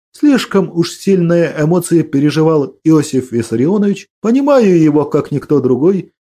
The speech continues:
Перенестись из привычного материалистического мира в мир магии и меча, по сути, в сказку,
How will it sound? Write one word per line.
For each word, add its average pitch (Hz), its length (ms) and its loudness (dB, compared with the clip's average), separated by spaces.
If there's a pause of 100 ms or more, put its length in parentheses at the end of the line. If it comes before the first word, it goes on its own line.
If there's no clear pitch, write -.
Перенестись 196 640 0
из 151 200 -6
привычного 170 800 -2
материалистического 170 1400 0
мира 160 320 2
в 127 100 -2
мир 156 340 0
магии 143 360 0 (160)
и 147 80 2
меча, 147 480 0 (180)
по 294 120 0
сути, 208 260 0
в 147 100 0
сказку, 202 720 -2